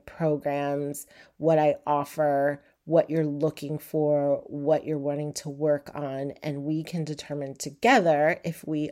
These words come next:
are a great fit to work together. So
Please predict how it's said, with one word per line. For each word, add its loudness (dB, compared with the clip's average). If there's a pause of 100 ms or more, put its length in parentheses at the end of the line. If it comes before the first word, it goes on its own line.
are -4
a -10
great -6
fit -8 (160)
to -6
work -6
together. -12 (760)
So 8